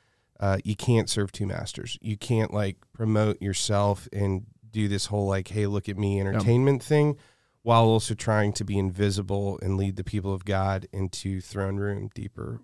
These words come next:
Speaker 1: worship and relationship with Christ. And so that was a really big moment for me. Um, so musically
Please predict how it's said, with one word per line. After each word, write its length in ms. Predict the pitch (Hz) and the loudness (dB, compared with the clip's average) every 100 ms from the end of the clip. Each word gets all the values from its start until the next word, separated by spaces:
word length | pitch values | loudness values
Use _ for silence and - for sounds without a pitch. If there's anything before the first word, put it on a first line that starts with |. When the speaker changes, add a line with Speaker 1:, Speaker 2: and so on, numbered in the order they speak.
| - | -16
Speaker 1:
worship 480 | - 101 - 95 - | -10 -8 -6 -6 -6
and 240 | 101 104 | -8 -8
relationship 560 | - 104 110 117 - - | -8 -6 -6 -8 -10 -14
with 140 | - | -18
Christ. 480 | - 123 110 - - | -2 0 2 -2 -8
And 160 | 120 107 | -4 -2
so 280 | - 110 - _ _ _ _ _ _ _ 120 | 0 0 0 _ _ _ _ _ _ _ 0
that 260 | 127 143 | 4 6
was 180 | 143 120 | 4 2
a 60 | 113 | 2
really 440 | 104 113 127 123 | 2 4 4 4
big 160 | 110 107 | 4 4
moment 380 | 104 104 123 | 4 4 2
for 100 | - | 0
me. 240 | 147 160 156 _ _ _ _ _ _ _ _ _ _ _ - | 0 0 -2 _ _ _ _ _ _ _ _ _ _ _ 0
Um, 440 | 123 110 104 98 | 4 6 6 4
so 200 | - - | 2 6
musically 880 | 123 120 151 151 131 117 107 101 110 | 8 10 10 8 6 2 2 0 -4